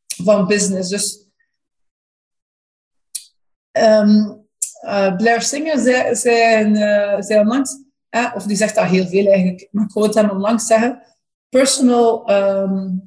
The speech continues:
personal growth precedes business growth." Dus als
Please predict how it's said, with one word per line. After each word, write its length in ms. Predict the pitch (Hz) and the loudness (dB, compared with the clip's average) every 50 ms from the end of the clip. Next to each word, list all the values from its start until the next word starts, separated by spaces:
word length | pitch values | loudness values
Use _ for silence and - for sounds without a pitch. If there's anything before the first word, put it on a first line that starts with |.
| _ _ _ _ _ _ _ _ _ _ _ _ _ _ | _ _ _ _ _ _ _ _ _ _ _ _ _ _
personal 540 | _ 254 269 269 - 269 247 226 214 185 180 | _ 0 0 0 2 0 2 2 2 0 0
growth 500 | 214 233 233 254 262 269 262 - - - | 0 2 4 4 4 2 0 -4 -10 -10
precedes 920 | - 233 220 - - - - - 302 302 320 311 - - - - - _ _ | -8 -6 -4 -2 -2 -2 0 0 0 0 0 0 -2 -2 -4 -4 -8 _ _
business 560 | 180 180 233 277 262 269 262 226 190 - - | -8 -4 -2 0 2 2 2 0 0 -2 -6
growth." 680 | - 180 175 165 170 156 - - - - - - _ _ _ _ _ _ _ _ _ _ _ _ _ _ _ _ _ _ _ _ _ _ _ _ _ _ _ _ | -8 -6 -6 -6 -6 -8 -10 -10 -10 -10 -10 -12 _ _ _ _ _ _ _ _ _ _ _ _ _ _ _ _ _ _ _ _ _ _ _ _ _ _ _ _
Dus 340 | - 208 214 - - - - | -2 0 0 0 -2 -2 0
als 420 | 233 226 233 220 - - - - | 0 2 2 2 0 -2 -2 -4